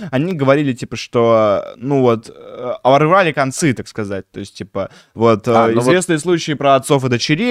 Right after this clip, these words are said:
Speaker 2: Тинькофф, кстати говоря,
Speaker 1: Вот.
Speaker 2: же, помнишь,
Speaker 1: Да.
Speaker 2: вот, э,
Speaker 1: Вот, э, вот. М-,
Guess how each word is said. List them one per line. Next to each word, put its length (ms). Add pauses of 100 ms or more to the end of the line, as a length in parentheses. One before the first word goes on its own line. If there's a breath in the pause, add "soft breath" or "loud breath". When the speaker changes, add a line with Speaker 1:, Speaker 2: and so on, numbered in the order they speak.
(180)
Speaker 2:
Тинькофф, 400
кстати 220
говоря, 160
Speaker 1:
Вот. 80
Speaker 2:
же, 80
помнишь, 320
Speaker 1:
Да. 100
Speaker 2:
вот, 120
э, 520 (840 loud breath)
Speaker 1:
Вот, 480
э, 340
вот. 300
М-, 160